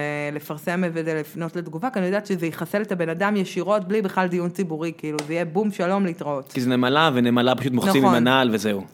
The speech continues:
Speaker 1: נכון. אז,
Speaker 2: זה, זה
Speaker 1: אה,
Speaker 2: סוגיה, כי מצד שני, את אומרת, יש, יש הרבה כאלה, ה-, המערכת היא לא מושחתת רק מהראש, היא מושחתת גם מהרגליים.
Speaker 1: כן, אבל הראש אשם בשחיתות של הרגליים, והנמלה
Speaker 2: כן.
Speaker 1: לא פוגעת בכולנו כמו שהראש פוגע.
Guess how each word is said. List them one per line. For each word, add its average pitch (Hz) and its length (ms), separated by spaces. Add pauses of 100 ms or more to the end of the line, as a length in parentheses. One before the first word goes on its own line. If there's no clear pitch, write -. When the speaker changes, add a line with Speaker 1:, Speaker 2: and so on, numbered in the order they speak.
Speaker 1:
נכון. 151 360 (760)
אז, 147 180
Speaker 2:
זה, 151 340
זה 131 60 (120)
Speaker 1:
אה, 120 60
Speaker 2:
סוגיה, 139 400
כי 123 100
מצד 147 260
שני, 151 180
את 127 60
אומרת, 135 240
יש, 135 300
יש 131 180
הרבה 107 300
כאלה, 160 440 (300)
ה-, 113 240
המערכת 117 640
היא 123 100
לא 135 60
מושחתת 151 360
רק 123 160
מהראש, 113 420
היא 107 80
מושחתת 131 420
גם 123 220
מהרגליים. 127 380
Speaker 1:
כן, 202 60
אבל 180 140
הראש 190 260
אשם 190 260
בשחיתות 185 440
של 185 100
הרגליים, 165 520
והנמלה 185 680 (220)
Speaker 2:
כן. - 120
Speaker 1:
לא 208 120
פוגעת 208 360
בכולנו 269 440
כמו 220 260
שהראש 185 420
פוגע. 151 360